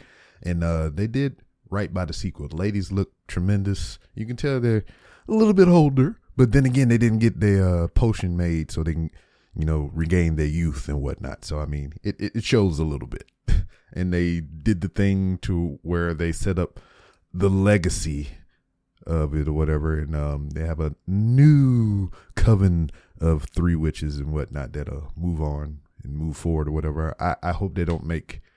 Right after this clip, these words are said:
another film, but then again, I didn't really care for them to make a Hocus Pocus two, and they did a tremendous job with it. So, I mean, hey, maybe, maybe they know what they're doing over there. I don't know, but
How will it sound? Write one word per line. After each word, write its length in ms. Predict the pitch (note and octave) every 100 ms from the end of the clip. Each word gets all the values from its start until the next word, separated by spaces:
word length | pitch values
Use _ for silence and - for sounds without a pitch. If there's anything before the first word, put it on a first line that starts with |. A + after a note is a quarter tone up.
| _ _
another 320 | - E2+ D2+
film, 340 | D2+ F2+ F2+ F#2
but 120 | F2+
then 140 | G#2
again, 360 | G#2+ A2 B2 B2 - - _ _ -
I 100 | C3+
didn't 340 | C#3+ A#2 A2 - -
really 440 | G#2 B2+ B2+ A2+ - -
care 240 | - D3+ C3
for 160 | C3
them 220 | B2 B2
to 100 | A#2+
make 280 | A2+ A#2+ A#2+ -
a 100 | A2
Hocus 360 | A2+ A2+ A2+
Pocus 400 | - A2+ - F#2+
two, 320 | - C#3+ A#2+
and 100 | F2+
they 100 | D#2+
did 200 | D#2 E2
a 40 | D#2
tremendous 460 | - E2+ E2+ E2 D2
job 360 | D#2+ D2+ D2
with 160 | D2 C#2
it. 100 | C2
So, 220 | - C2+
I 60 | C2+
mean, 320 | B1 B1+ - _ -
hey, 220 | - D2 - -
maybe, 360 | F2 F#2 F2 -
maybe 280 | F#2 G2+ G2+
they 120 | G2
know 120 | F#2
what 100 | F2+
they're 100 | E2
doing 280 | D#2 C#2 G1+
over 160 | G1+ -
there. 200 | - - -
I 140 | F2+
don't 180 | E2 -
know, 160 | - - _ _ _ _ _ - - _ -
but 260 | C2+ -